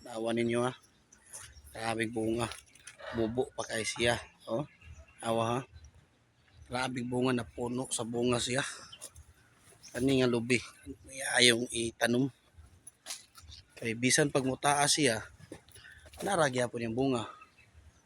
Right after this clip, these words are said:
Oh, ah, daghan kay bunga, oh. Ah, guys, oh. Ah, mga partner. Grabing bunga niya, daghan kayo. Hmm?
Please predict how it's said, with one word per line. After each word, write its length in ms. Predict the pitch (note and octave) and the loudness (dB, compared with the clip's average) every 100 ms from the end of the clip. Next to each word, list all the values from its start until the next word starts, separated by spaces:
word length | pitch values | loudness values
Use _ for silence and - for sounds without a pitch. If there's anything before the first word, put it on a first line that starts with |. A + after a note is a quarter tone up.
| _ _ _ _ - | _ _ _ _ -14
Oh, 160 | B2 F3 - - - | -10 -10 -10 -20 -10
ah, 160 | D3+ | -6
daghan 240 | B2 A2 A#2 | -4 -2 0
kay 160 | B2 | 0
bunga, 400 | A#2 B2 B2+ C3 | 0 2 4 4
oh. 40 | - _ _ - - - _ _ _ - - A#2 | 0 _ _ -20 -20 -20 _ _ _ -20 -14 -6
Ah, 80 | |
guys, 240 | A2+ A#2+ B2 A#2 | -2 0 0 -2
oh. 80 | C#3 _ _ - - - - _ _ _ _ - | -6 _ _ -20 -20 -20 -20 _ _ _ _ -8
Ah, 320 | A#2+ A#2 A2+ | 0 2 2
mga 0 | |
partner. 400 | A#2+ A#2+ B2 A2+ G#2 - - - - - _ _ _ - - - - | 0 0 2 0 0 -6 -6 -20 -20 -20 _ _ _ -20 -20 -18 -4
Grabing 560 | A2+ C3+ C#3 C3+ B2+ | 2 4 6 4 2
bunga 400 | B2+ B2+ C3 C3 | 0 -2 0 2
niya, 80 | B2+ | 2
daghan 160 | B2 A#2+ | 2 -2
kayo. 320 | C3 C#3 A#2+ - - - _ _ _ _ _ _ _ _ _ _ _ _ - | 2 2 2 -6 -20 -20 _ _ _ _ _ _ _ _ _ _ _ _ -10
Hmm? 160 | A#2+ | -4